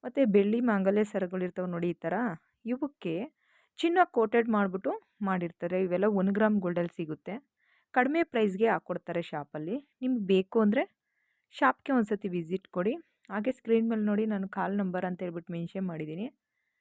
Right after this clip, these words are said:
ಆ, ಒಂದ್ಸಲಿ ಅದಕ್ಕೆ ನೀವು ಕರೆ ಮಾಡಿದ್ರೆ ಆರಾಮಾಗಿ ಪರ್ಚೇಸ್ ಮಾಡ್ಬೋದು. ನೀವೇನಾದ್ರೂ ತೊಗೊಂತೀವಿ ಅಂದ್ರೆ ಪ್ರೇಮ್ ಶಿವ ಜ್ಯುವೆಲರ್ಸ್ ದಾಬಸ್ಪೇಟೆಗೆ ಒಂದ್ಸತಿ ವಿಸಿಟ್ ಕೊಡಿ. ಅಲ್ಲಿ ಎಲ್ಲ ಒಂದು ಬೆಳ್ಳಿ ಒಡವೆಗಳು, ಚಿನ್ನದ ಒಡವೆಗಳು ಸಿಗ್ತಾ ಇದ್ದಾವೆ ಕಡಿಮೆ ಬೆಲೆಗೆ.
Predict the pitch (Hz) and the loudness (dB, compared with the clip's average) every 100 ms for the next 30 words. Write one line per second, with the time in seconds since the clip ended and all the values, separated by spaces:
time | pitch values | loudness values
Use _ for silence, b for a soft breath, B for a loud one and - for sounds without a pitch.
0 | _ _ - 220 220 226 226 226 226 196 | _ _ -16 -8 -4 -2 -2 0 2 4
1 | 208 208 214 208 208 190 190 190 180 185 | 2 0 2 2 2 0 -4 -4 -2 -2
2 | 180 175 190 330 _ _ _ _ _ _ | -4 -6 -8 -10 _ _ _ _ _ _
3 | _ _ _ - 202 208 190 190 277 185 | _ _ _ -2 2 2 2 -2 -4 -4
4 | - 190 185 180 165 156 190 226 208 208 | -4 -8 -6 -6 -6 -2 0 2 4 4
5 | 208 196 - 180 170 190 180 175 214 - | 2 0 -4 0 2 2 0 -4 -4 -2
6 | 180 185 196 185 170 165 180 165 160 170 | -2 0 2 2 2 2 2 2 0 0
7 | - 170 160 160 160 165 156 147 175 - | -6 -8 -8 -8 -8 -10 -10 -8 -10 -4
8 | 160 185 175 185 156 151 196 202 202 175 | -2 0 0 0 -2 2 4 4 4 0
9 | 165 160 170 180 156 165 165 160 - 165 | -2 -2 0 2 2 2 0 -4 -4 -6
10 | 160 156 156 151 151 170 - 170 156 156 | -4 -2 -2 0 -4 -8 -8 -4 -2 -2
11 | - - 151 151 175 156 147 131 156 269 | -4 -4 -4 -4 -6 -6 -8 -8 -8 -10